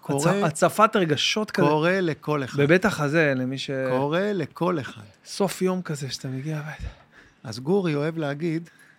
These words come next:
Speaker 1: "שימו לב לרגשות שלכם כרגע בגוף, מה אתם מרגישים בגוף?" בתוך אימון, כן? עכשיו הרמת, קפצת, עשית... נכון? ה-, הלב
Speaker 2: כן.
Speaker 1: דופק, והרבה פעמים יש תחושות. הוא אומר, "התחושות האלה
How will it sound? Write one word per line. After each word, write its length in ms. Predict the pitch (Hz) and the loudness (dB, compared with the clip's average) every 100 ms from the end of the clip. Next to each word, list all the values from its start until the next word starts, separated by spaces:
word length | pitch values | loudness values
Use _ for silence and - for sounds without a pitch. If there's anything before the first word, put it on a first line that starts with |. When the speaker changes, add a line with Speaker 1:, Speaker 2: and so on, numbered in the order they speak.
| _ | _
Speaker 1:
"שימו 380 | - - 208 208 | -14 -6 -4 -2
לב 200 | 165 170 | -2 -4
לרגשות 500 | 151 131 123 107 156 | -8 -8 -12 -10 -12
שלכם 380 | - 135 - 131 | -8 -10 -8 -12
כרגע 360 | 123 127 147 139 | -10 -8 -6 -6
בגוף, 460 | 117 113 135 - | -10 -10 -10 -10
מה 160 | 147 175 | -10 -10
אתם 240 | 170 151 | -12 -12
מרגישים 580 | 139 113 120 120 151 143 | -10 -10 -12 -12 -12 -12
בגוף?" 260 | 123 123 120 | -12 -14 -16
בתוך 300 | 127 - 202 | -14 -8 -2
אימון, 340 | 196 196 175 110 | 0 2 0 -2
כן? 240 | - 165 156 | -4 -4 -4
עכשיו 320 | - 170 147 | -8 -8 -6
הרמת, 440 | 147 175 160 - 156 131 | -4 -6 -8 -8 -10 -10
קפצת, 520 | - - 170 - - | -14 -10 -10 -10 -10
עשית... 440 | 147 123 160 156 - _ - - - _ _ | -10 -10 -12 -12 -16 _ -20 -20 -20 _ _
נכון? 260 | - 180 | -6 -4
ה-, 40 | 156 139 143 | -2 -4 -6
הלב 260 | 135 127 120 | -2 4 4
Speaker 2:
כן. 60 | |
Speaker 1:
דופק, 400 | 147 - 180 175 131 | 4 0 -4 -4 -6
והרבה 300 | 131 120 170 | -10 -8 -8
פעמים 320 | 175 185 170 | -6 -4 -4
יש 120 | 160 | -6
תחושות. 460 | - 143 - 202 196 _ _ _ _ _ _ _ | -8 -12 -8 -10 -10 _ _ _ _ _ _ _
הוא 100 | 139 | -10
אומר, 260 | 151 202 180 | -6 -4 -4
"התחושות 480 | 135 - 127 202 - | -6 -10 -6 -6 -8
האלה 400 | - 185 185 | -10 -8 -8